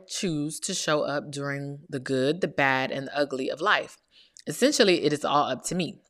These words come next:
And y'all, I'm so happy that I chose to show up for that event.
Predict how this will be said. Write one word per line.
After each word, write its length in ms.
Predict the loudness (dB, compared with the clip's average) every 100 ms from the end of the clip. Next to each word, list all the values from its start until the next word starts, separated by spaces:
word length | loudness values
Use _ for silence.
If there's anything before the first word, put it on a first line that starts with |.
| _ -20 -4
And 180 | 0 6
y'all, 280 | 8 8 4
I'm 160 | -2
so 220 | 0 -4 -2
happy 840 | -2 4 4 4 -4 -4 -4 -10 -12
that 200 | -6 -2
I 120 | -2
chose 380 | -2 -2 -2 -2
to 100 | -6
show 200 | -2 0
up 120 | 0
for 80 | -2
that 200 | -4 -4
event. 380 | -8 -12 -12